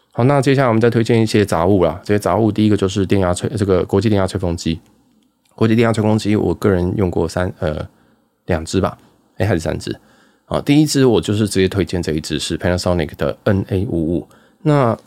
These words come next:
Panasonic 这个吹风机大家应该都知道吧？啊，那但是吹-，Panasonic 的吹风机它有出国际电压的数量非常，就是只有某些型号。那在台湾比较好买是N A五五这一只。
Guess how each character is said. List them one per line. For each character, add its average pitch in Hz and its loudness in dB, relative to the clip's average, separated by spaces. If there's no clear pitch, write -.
Panasonic 151 2
这 117 -2
个 92 2
吹 123 2
风 110 4
机 104 -2
大 107 0
家 98 0
应 98 -2
该 85 -2
都 80 0
知 80 -10
道 67 -4
吧？ - -10
啊， 80 -2
那 107 0
但 104 2
是 104 -2
吹 107 -2
-，Panasonic 110 2
的 98 -2
吹 104 -2
风 104 0
机 101 -2
它 107 -2
有 92 -2
出 - -6
国 90 -2
际 92 -2
电 92 -2
压 82 -2
的 78 -2
数 - 0
量 107 0
非 98 0
常， 87 -2
就 - -6
是 - -4
只 - -2
有 127 4
某 98 0
些 107 0
型 - -6
号。 - -8
那 135 0
在 135 4
台 110 2
湾 107 2
比 101 -4
较 95 0
好 87 -2
买 78 -2
是 - -4
N 95 -2
A 92 0
五 85 -4
五 - -6
这 - -8
一 76 -8
只。 - -10